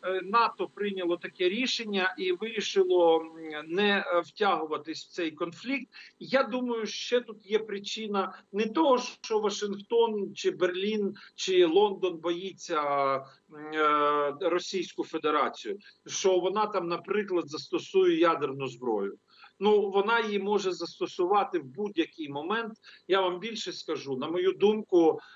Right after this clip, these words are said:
е, росіяни мають застосувати ядерну зброю цієї осені. М, е, якщо Росія, е, зараз програючи контрнаступ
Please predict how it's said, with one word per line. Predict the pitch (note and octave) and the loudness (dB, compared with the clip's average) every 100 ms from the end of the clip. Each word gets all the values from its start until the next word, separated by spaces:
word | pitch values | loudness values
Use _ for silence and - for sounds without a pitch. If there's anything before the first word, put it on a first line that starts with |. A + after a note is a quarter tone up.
| - - | -12 -4
е, | D3 D3 D3+ | 0 2 2
росіяни | D#3+ E3+ - E3 F#3+ G3 G3 F#3+ | 2 -2 -4 0 2 2 0 -2
мають | F3 E3 F#3 F3+ C#3+ | -2 0 2 2 0
застосувати | E3 - E3 - D#3+ F#3 F3+ E3+ | -10 -6 -10 -6 -2 0 0 0
ядерну | F3 F3+ D#3+ D#3 D3+ | 2 2 0 -6 -10
зброю | C3 D#3 G3+ G3 E3+ D#3 - _ | -6 2 4 6 2 0 -8 _
цієї | - G3+ F3 F#3 F#3 E3 | -10 -6 -2 2 4 4
осені. | D#3+ D#3+ B2+ - - _ _ _ _ _ _ _ _ _ _ _ _ _ _ | 2 0 0 -6 -16 _ _ _ _ _ _ _ _ _ _ _ _ _ _
М, | E3+ D#3 D#3 | -8 -4 0
е, | D#3+ D#3+ D#3+ D#3 D#3 D#3 - _ _ _ - | 4 4 6 4 4 2 0 _ _ _ -4
якщо | G3 G3 - - B3 A#3 F#3 E3 _ | -2 -2 -8 -8 -2 0 0 -2 _
Росія, | E3+ G3+ G3+ - A#3 G#3+ D3 G#2+ G#2 _ _ _ _ _ - | -4 -4 -4 -10 -8 -6 -4 -4 -6 _ _ _ _ _ -4
е, | C#3+ C#3 C#3 C#3 C#3 C#3 C3+ _ _ _ - | 0 2 2 2 2 2 0 _ _ _ -10
зараз | - F3+ F#3+ G3 G3+ | -2 2 4 4 -2
програючи | - G#3 G3+ G3 G3+ G3+ G3+ - G3+ | -4 -8 -4 -2 0 -2 -6 -6 -4
контрнаступ | G3+ E3+ E3 F3 E3 F3 D3 - - | -2 -4 -2 -6 -4 -4 -4 -8 -18